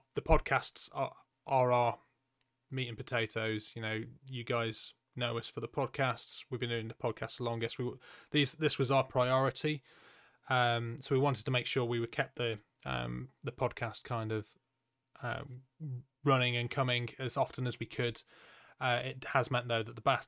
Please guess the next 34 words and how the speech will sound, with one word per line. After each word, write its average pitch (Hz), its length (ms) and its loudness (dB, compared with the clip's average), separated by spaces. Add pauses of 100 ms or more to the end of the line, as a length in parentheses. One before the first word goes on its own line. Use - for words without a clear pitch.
(100)
bat 135 200 4
reps, 127 420 0
we 131 60 0
won't 127 200 2
be 123 80 -2
recording 113 420 -2
the 113 80 -4
next 113 260 -6
one 113 120 -2
probably - 300 -2
until 113 280 -2
around 110 240 2
about 110 160 2
the 117 60 -6
fifteenth - 520 -6
of 110 80 -6
October. 110 540 0
So 113 400 2 (140)
you, 127 180 -6 (160)
you, 120 280 -4
there 120 140 0
won't 123 240 0
be 120 140 0
any 113 160 -2
new 113 180 -2
bat 113 220 -2
reps - 400 -8 (540)
until 123 680 0 (1040)
probably 127 380 2
towards 117 460 0
the 123 140 -2
end 113 180 -2
of 110 80 -2
October. 117 560 -2